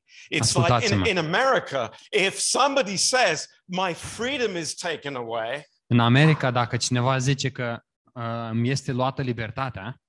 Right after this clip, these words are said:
Speaker 1: <laughs> they, they're on the streets with their guns and their, <laughs> you
Speaker 2: ei
Speaker 1: know.
Speaker 2: iese pe străzi cu armele lor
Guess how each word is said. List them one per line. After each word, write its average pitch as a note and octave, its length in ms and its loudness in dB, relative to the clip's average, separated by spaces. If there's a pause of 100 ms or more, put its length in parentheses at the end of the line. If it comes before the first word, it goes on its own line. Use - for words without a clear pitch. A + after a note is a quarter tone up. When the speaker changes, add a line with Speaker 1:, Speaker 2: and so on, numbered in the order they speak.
(240)
Speaker 1:
<laughs> - 400 -10
they, G#3+ 140 2 (100)
they're G#3+ 300 4 (140)
on G#3 60 -4
the F#3 80 -2
streets G#3 600 -4
with D3+ 180 -10
their D#3 240 -2
guns D3 580 0
and E3 260 -10
their, C#3 340 0 (180)
<laughs> - 220 -16
you A#2+ 100 2
Speaker 2:
ei - 20 4
Speaker 1:
know. B2 100 4
Speaker 2:
iese C#3+ 220 6
pe D3+ 140 4
străzi C#3+ 480 4
cu B2 200 2
armele C3 360 2
lor D3 420 0